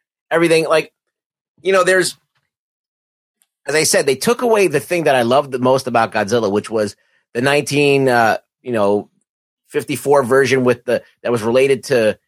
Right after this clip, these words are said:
Hiroshima and the nukes getting, and, 'cause that, that, that, that never happened anywhere else like that, right? That's, Japan is the only place that went through that.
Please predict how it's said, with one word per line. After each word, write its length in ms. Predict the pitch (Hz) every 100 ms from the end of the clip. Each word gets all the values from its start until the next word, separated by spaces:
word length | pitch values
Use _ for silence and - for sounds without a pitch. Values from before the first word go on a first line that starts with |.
| _ _ _ -
Hiroshima 680 | 127 143 143 147 139 135 131
and 240 | 117 110 - _ _ -
the 100 | 110
nukes 320 | 120 143 -
getting, 360 | 151 135 135 131
and, 300 | 120 113 104
'cause 120 | 170
that, 140 | 180 196
that, 120 | 247
that, 240 | 269 262
that 160 | 202 262
never 200 | 285 269
happened 320 | 254 247 202
anywhere 320 | 202 196 180
else 240 | 170 156 -
like 200 | 92 -
that, 200 | 80 -
right? 300 | 98 143 - _ _ _ -
That's, 220 | 202 - -
Japan 320 | 180 208 277
is 80 | 233
the 100 | 202
only 320 | 196 226 233
place 260 | - 214 -
that 120 | 143
went 220 | 165 185
through 120 | 120 107
that. 180 | 90